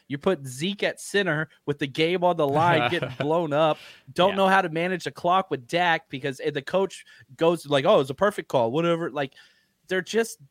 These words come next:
Speaker 1: not well coached. It's
Speaker 2: Yeah.
Speaker 1: just not it.
Speaker 2: And the
Speaker 1: And
Speaker 2: one bright spot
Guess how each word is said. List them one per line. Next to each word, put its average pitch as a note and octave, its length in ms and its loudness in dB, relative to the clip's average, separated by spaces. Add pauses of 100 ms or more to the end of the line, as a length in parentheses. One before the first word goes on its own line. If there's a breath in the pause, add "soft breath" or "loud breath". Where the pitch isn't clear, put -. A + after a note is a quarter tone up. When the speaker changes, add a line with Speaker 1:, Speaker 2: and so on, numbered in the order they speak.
(100)
Speaker 1:
not E3+ 340 0 (440)
well D#3 220 2
coached. - 580 -4 (300)
It's D3+ 140 -6
Speaker 2:
Yeah. - 120 -2
Speaker 1:
just G#3+ 160 -8
not G3 200 0
it. - 300 -6 (420)
Speaker 2:
And D3+ 260 4
the D3+ 80 6
Speaker 1:
And C#3+ 80 -2
Speaker 2:
one E3+ 200 4
bright D#3+ 280 8
spot C3 400 4